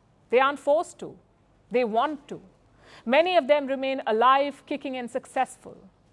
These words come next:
Because for those who want to put in the hours, science has a cheat code. The only way to sustain working incredibly high number of hours is by having fun. Sounds iron-, ironic, I know, but psychologically,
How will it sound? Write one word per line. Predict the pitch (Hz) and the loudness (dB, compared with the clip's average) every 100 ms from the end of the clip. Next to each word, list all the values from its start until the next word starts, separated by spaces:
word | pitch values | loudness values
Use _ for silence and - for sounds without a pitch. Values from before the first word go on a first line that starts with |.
| _ _ _ _ _ - 262 | _ _ _ _ _ -8 -4
Because | 285 311 | -2 2
for | 302 | 2
those | 240 320 349 | 4 2 0
who | 330 | -2
want | 269 294 320 320 | 0 0 0 -6
to | |
put | - 320 311 | -8 -6 -4
in | 254 | -4
the | 233 | 0
hours, | 175 156 170 208 | 0 0 -4 -4
science | - 269 277 285 | -2 0 -2 -6
has | 247 | -6
a | 233 | -8
cheat | - 285 277 - | -8 -8 -8 -10
code. | 208 160 - - _ _ _ _ _ _ _ - | -12 -12 -16 -20 _ _ _ _ _ _ _ -10
The | 214 339 | -8 -2
only | 285 320 320 311 | 0 2 0 -4
way | 294 | -4
to | 277 | -6
sustain | 262 269 - 277 277 233 | -8 -10 -6 -6 -4 -2
working | 247 247 269 269 | -4 -4 -10 -10
incredibly | 247 240 - 285 277 262 285 269 | -12 -12 -2 -2 -2 -6 -8 -6
high | 240 240 254 | -2 0 0
number | 240 226 226 | -4 -8 -6
of | 226 - | -8 -4
hours | 220 214 160 160 180 - _ _ _ _ | -2 -2 -4 -8 -10 -16 _ _ _ _
is | 240 226 | -10 -2
by | 247 | -2
having | 220 254 247 233 | 0 -2 -4 -10
fun. | - 262 156 - _ _ _ _ _ _ _ _ _ _ _ _ _ _ | -4 -2 -2 -14 _ _ _ _ _ _ _ _ _ _ _ _ _ _
Sounds | - 220 208 | -8 -8 -4
iron-, | 196 202 214 - | -4 -4 -6 -4
ironic, | 208 214 233 226 | -2 0 0 0
I | 208 | -4
know, | 190 202 - - - | -6 -10 -14 -20 -8
but | 240 240 | -6 2
psychologically, | 262 277 277 311 311 214 175 | 4 4 2 0 -2 -6 -6